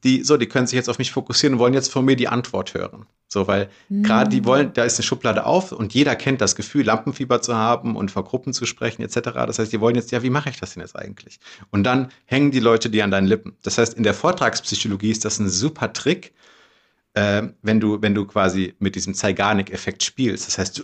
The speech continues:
Speaker 1: öffnest bewusst Schubladen und die Leute bleiben an dir kleben, wenn du relativ, äh, gut präsentierst, ähm,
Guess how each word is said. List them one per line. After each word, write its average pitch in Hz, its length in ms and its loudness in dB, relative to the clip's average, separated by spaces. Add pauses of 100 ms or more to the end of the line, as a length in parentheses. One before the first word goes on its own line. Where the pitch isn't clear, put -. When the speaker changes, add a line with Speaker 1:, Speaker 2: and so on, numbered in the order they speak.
Speaker 1:
öffnest 123 420 0
bewusst 123 400 0
Schubladen 95 840 -2
und 101 200 -2
die 110 40 0
Leute 101 280 2
bleiben 110 560 0
an 101 200 0
dir 98 200 0
kleben, 110 380 0
wenn 87 120 0
du 82 80 -6
relativ, 87 640 -6 (200)
äh, 90 320 -4
gut 98 460 -6 (260)
präsentierst, 95 800 -2 (600)
ähm, 95 420 -2